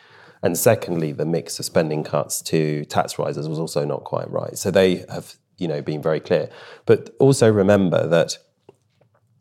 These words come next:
um, the most egregious cuts actually came with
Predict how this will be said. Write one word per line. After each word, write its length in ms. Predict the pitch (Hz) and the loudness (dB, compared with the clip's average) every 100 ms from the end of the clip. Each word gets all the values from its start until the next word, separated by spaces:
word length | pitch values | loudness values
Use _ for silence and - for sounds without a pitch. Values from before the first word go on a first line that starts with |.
| - | -2
um, 320 | 95 95 90 - | 2 2 0 0
the 160 | 92 | 4
most 300 | 104 107 107 - | 6 6 2 -4
egregious 600 | 82 95 113 110 90 - | -2 4 4 4 0 -2
cuts 320 | - - - - | 0 0 0 -4
actually 440 | 82 69 87 80 | -4 -2 0 -2
came 540 | - 82 80 50 87 - _ _ _ - | 0 0 0 -4 -8 -12 _ _ _ 0
with 380 | 90 - - | 2 2 -6